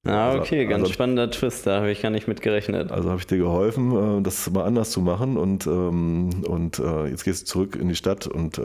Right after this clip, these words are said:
Speaker 2: hast den Bösewicht besiegt. Was passiert darauf? Jetzt kommt der, äh, der, die Erkenntnis, der, äh, Rat der Ältesten wollte es ja so nicht. Also verbannt man ihn aus dem Dorf. So. Weil er ist nämlich jetzt der Böse.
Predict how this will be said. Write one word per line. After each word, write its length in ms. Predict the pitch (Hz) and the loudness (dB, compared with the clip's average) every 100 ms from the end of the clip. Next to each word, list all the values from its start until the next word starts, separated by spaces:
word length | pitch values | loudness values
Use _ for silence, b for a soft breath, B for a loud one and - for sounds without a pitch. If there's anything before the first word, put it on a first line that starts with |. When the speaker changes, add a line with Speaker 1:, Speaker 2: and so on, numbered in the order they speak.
| 78 | -4
Speaker 2:
hast 200 | 78 92 | -4 -4
den 260 | - 82 80 | -4 -4 -2
Bösewicht 380 | 87 87 82 - | -2 0 -4 -4
besiegt. 320 | 85 92 - | -4 -4 -2
Was 100 | 87 | -4
passiert 300 | 92 113 117 | -2 0 0
darauf? 320 | 127 120 127 | 0 0 -2
Jetzt 220 | - 87 | -6 -6
kommt 180 | - 90 | -4 -2
der, 120 | 87 82 | -2 -2
äh, 560 | 78 82 78 - - | -2 -4 -4 -6 -8
der, 280 | - - 78 | -8 -6 -6
die 180 | 64 85 | -4 -6
Erkenntnis, 500 | - 104 101 110 - B B _ _ _ - | -2 -2 0 -2 -4 B B _ _ _ -6
der, 180 | 67 - | -2 -2
äh, 120 | - - | -4 -6
Rat 220 | 71 92 95 | -4 -2 0
der 80 | |
Ältesten 320 | 87 92 92 82 | -2 -2 -2 0
wollte 220 | 107 131 | 0 0
es 100 | 117 | 0
ja 100 | 107 | 0
so 140 | 98 | 0
nicht. 220 | 85 80 | -2 -2
Also 360 | - 92 123 143 - _ | -2 0 0 -2 -6 _
verbannt 340 | - 87 123 165 | -6 -2 -2 0
man 160 | 131 | 0
ihn 100 | 92 | 2
aus 120 | 73 | 0
dem 100 | - | -2
Dorf. 320 | 78 58 - - _ _ _ - | -4 -4 -6 -20 _ _ _ -10
So. 220 | - 87 202 - _ _ | -8 -8 -14 -20 _ _
Weil 140 | 78 78 | -2 0
er 120 | 104 | 2
ist 80 | 127 | 2
nämlich 180 | 98 | 0
jetzt 180 | 87 - | 0 -2
der 60 | 80 | -2
Böse. 320 | 73 71 | -2 -2